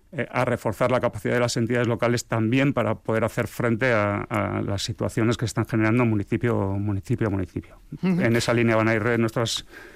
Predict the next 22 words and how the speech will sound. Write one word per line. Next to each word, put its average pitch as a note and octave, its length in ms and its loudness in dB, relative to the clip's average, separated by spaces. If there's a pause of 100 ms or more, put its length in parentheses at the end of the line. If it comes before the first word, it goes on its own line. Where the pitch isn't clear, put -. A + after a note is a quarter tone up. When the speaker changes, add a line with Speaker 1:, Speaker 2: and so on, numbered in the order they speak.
(220)
Speaker 1:
nuestras B2+ 320 -2
propuestas C#3 560 0
y, A2 40 -8
y - 600 -12
eso A2 60 -4
es G#2+ 40 -6
lo G#2 80 -4
que - 60 -14
estamos G2 180 -10
Speaker 2:
Han - 40 -20 (180)
Speaker 1:
trabajando. - 20 -10
Speaker 2:
tenido D#3 540 2
una D3 840 2 (300)
acogida, D#3+ 680 0
digamos, D#3 460 2
<coughs> - 60 2
podemos D3+ 320 2
decir, D3+ 460 0 (340)
bueno, C4 240 2 (200)
han D3+ 300 0
visto E3 220 -2
disponibilidad F#3+ 800 2